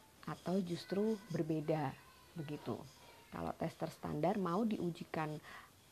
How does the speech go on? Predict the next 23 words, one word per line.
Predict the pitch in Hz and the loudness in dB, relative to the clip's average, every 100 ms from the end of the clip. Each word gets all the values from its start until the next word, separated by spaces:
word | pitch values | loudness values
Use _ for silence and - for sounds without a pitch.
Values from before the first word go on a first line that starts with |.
| - | -10
kepada | - 160 170 214 | 0 4 4 4
subjek | 196 156 165 - 151 | 2 2 0 2 0
yang | 143 | 2
berbeda, | 139 147 180 185 139 139 160 - - - - | 2 4 4 4 0 0 -4 -8 -18 -10 -4
asalkan | 151 - 156 156 - 175 214 220 | -4 -2 -4 -2 4 6 6 2
kriteria-kriteria | - 165 151 156 160 156 151 - 156 160 151 151 | -2 -4 0 2 4 2 2 -2 -2 0 0 0
subjeknya | 170 147 165 160 | -2 -2 -2 -2
sama, | 151 180 185 165 151 170 - - - | -2 0 2 2 0 -4 -8 -18 -8
pasti | 156 - 190 | -6 0 2
nanti | 175 196 | 2 2
hasilnya | 170 - 151 156 190 160 | 0 0 0 2 2 0
akan | - 175 190 | -2 2 2
mengarah | 165 147 139 180 - | 2 0 0 -2 2
ke, | 170 185 - - - - - 175 | 2 2 -4 -16 -18 -18 0 4
eh, | 165 156 151 147 147 - | 6 6 4 2 0 -2
satu | 165 170 | 0 0
titik. | 170 165 165 - - | 0 2 0 -2 -8
Maksudnya | 160 143 147 180 - - 156 | -8 -4 0 0 0 -4 -8
akan | 147 175 180 175 | -4 0 2 2
tidak | 151 151 - - - - - - - | 4 4 2 -8 -20 -20 -20 -20 0
tidak | 185 165 165 | 6 8 8
bergerak | 165 165 160 - | 8 4 2 4
jauh | 160 160 | 6 8